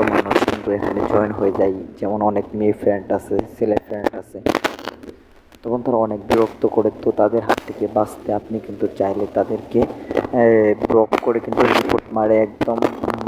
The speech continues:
পুরা আপনার ইয়ে থেকে কিন্তু একদম আপনি তাকে ব্লক করে দিতে পারেন। তো বন্ধুরা, তো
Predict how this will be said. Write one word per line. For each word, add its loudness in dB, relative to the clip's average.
পুরা 2
আপনার 2
ইয়ে 2
থেকে 2
কিন্তু 0
একদম -2
আপনি -4
তাকে 0
ব্লক 4
করে 0
দিতে 0
পারেন। 0
তো -2
বন্ধুরা, 0
তো 2